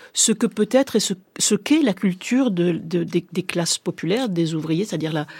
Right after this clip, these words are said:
en réalité les, une éducation technique, euh, euh, une, une, une, une, liée au travail industriel, qui est le, qui est le,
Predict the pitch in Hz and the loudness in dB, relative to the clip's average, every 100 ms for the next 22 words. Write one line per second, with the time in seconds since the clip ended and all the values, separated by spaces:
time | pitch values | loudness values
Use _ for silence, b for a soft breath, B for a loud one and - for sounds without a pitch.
0 | B - 165 175 147 - 208 233 180 160 | B -8 -4 -2 -4 -4 -4 -2 -2 -4
1 | 170 B B B 185 185 147 165 - 156 | -6 B B B 0 0 0 -2 -2 -6
2 | 175 - 170 202 269 - 160 160 160 B | -6 -2 0 2 -2 -2 -4 -2 -6 B
3 | B B - 175 170 165 170 170 165 160 | B B -14 -8 -6 -4 -4 -4 -2 0
4 | 165 170 165 - 170 175 160 - 180 175 | 2 2 2 2 2 2 0 0 0 2
5 | 165 151 160 - B B B B 180 175 | 0 -2 -6 -10 B B B B -2 0
6 | 165 156 156 156 165 180 180 - 156 156 | 0 0 -2 0 4 4 4 0 -2 0
7 | 151 147 - 190 226 277 - 160 156 - | 0 -2 -4 -2 0 -2 -2 -4 -4 -2
8 | 185 | -2